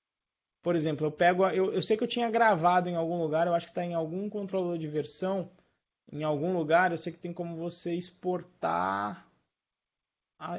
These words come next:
os seus settings. É, o problema é que isso aqui é um mundo. Ah, preference. Deixa eu ver se era aqui em algum lugar.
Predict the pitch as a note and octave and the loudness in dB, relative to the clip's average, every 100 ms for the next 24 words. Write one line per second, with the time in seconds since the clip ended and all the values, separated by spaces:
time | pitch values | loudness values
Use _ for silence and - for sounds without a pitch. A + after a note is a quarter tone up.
0 | - F3+ F3+ F#3+ G3 - - C#3+ C3 C3 | -6 -8 -4 -4 -4 -4 -4 -4 -4 -8
1 | A#2 - - - - - - - G3 - | -10 -12 -16 -14 -14 -14 -16 -18 -18 -16
2 | - - - - - - - - - - | -16 -16 -16 -18 -20 -20 -20 -20 -20 -20
3 | - - - - F3+ - D3 D3 D3 D3+ | -20 -20 -20 -20 -20 -20 -16 -14 -12 -10
4 | D3+ - - E3+ F3+ E3+ - E3 - E3 | -12 -12 -10 -6 -4 -6 -8 -10 -4 -4
5 | E3+ D#3+ D#3 D#3 D3 C#3 C#3 - _ _ | -2 -2 -2 -2 -4 -6 -8 -12 _ _
6 | _ _ _ _ _ _ _ - - - | _ _ _ _ _ _ _ -18 -16 -16
7 | - - F#2 F#2+ - E2+ - - - - | -18 -4 0 0 -2 -6 -6 -8 -8 -10
8 | - - - - - - - _ _ _ | -10 -10 -12 -12 -14 -14 -18 _ _ _
9 | _ _ _ F#3 F#3 - - C#3 B2+ B2+ | _ _ _ -14 -10 -10 -10 -8 -8 -10
10 | - - C#3+ C#3 - C#2+ D3+ D#3 D3 D3 | -12 -10 -8 -6 -6 -8 -8 -8 -8 -8
11 | - - D3+ C#3 C#3+ D#3 D3+ | -8 -6 -6 -4 -2 -2 -2